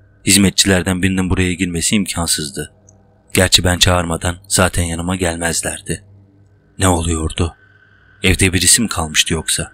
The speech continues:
Yoksa, yoksa başka bir şey mi bu?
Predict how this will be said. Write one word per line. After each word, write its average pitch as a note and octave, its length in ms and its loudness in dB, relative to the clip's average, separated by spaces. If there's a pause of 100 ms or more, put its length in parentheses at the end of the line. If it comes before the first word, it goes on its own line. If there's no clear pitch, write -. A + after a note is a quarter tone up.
(800)
Yoksa, - 500 0 (760)
yoksa F2+ 300 2
başka F2 320 0
bir F2 80 2
şey D#2+ 220 2
mi D#2+ 80 -10 (120)
bu? E2 160 -6